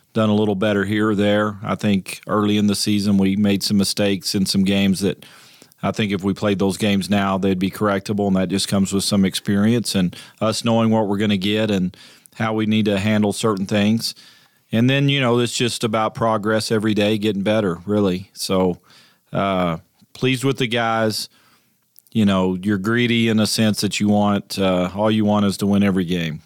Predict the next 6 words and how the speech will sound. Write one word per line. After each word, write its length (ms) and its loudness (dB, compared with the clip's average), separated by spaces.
but 300 -2
it's, 220 -4
it's, 380 -2
it's 220 0
not 280 0
realistic. 800 0